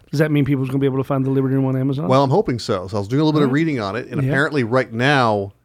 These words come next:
Speaker 2: um, so what happened apparently is they had something like access to, like, a hundred thousand different, uh, you know, m-, you know, mus-, uh, songs and stuff, right?
Speaker 1: Yeah.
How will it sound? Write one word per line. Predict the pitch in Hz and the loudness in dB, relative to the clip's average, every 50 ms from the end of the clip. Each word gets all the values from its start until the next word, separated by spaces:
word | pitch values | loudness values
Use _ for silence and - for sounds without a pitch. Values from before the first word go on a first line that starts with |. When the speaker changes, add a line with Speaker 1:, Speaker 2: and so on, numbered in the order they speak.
| _ _ _ _ _ _ | _ _ _ _ _ _
Speaker 2:
um, | 117 107 101 | -4 -4 -2
so | - 127 | 0 0
what | 127 120 | 2 4
happened | 147 185 196 - 139 | 4 2 2 0 -4
apparently | 117 131 131 127 120 113 | -2 0 0 0 0 -2
is | 98 | 0
they | 117 117 | 0 0
had | 110 120 117 113 | 2 2 0 0
something | - 147 123 120 | 0 -4 -6 -4
like | 107 104 101 - - | -6 -6 -6 -6 -6
access | 101 104 - - 117 101 | -8 -8 -6 -6 -8 -6
to, | - 104 | -6 -8
like, | 101 - | -8 -8
a | 90 | -12
hundred | 82 - 120 110 113 104 - _ _ | -10 -6 -6 -4 -4 -6 -8 _ _
thousand | - 104 104 104 107 98 95 104 101 98 | -2 0 2 0 0 -2 -4 -6 -8 -6
different, | 92 95 92 - 101 90 82 67 _ _ _ _ _ | -8 -8 -8 -8 -10 -10 -10 -12 _ _ _ _ _
uh, | 107 101 87 85 87 - - | -12 -10 -8 -10 -10 -10 -8
you | 120 107 | -8 -8
know, | 92 85 80 - - - _ | -8 -8 -10 -12 -16 -20 _
m-, | 117 113 113 117 _ 127 117 | -20 -20 -20 -20 _ -18 -10
you | 127 110 | -6 -6
know, | 101 92 87 95 | -4 -6 -6 -10
mus-, | 113 120 123 127 139 135 117 - - | -16 -6 0 4 4 4 4 2 -2
uh, | 131 131 131 | -4 -4 -2
songs | - - 143 127 123 120 110 | -2 0 2 2 2 0 -4
and | 107 95 | -6 -8
stuff, | - - - - - - | -8 -10 -12 -12 -8 -6
right? | 101 107 123 | -4 -2 0
Speaker 1:
Yeah. | 160 170 165 156 135 117 117 | 2 2 2 2 2 -2 -6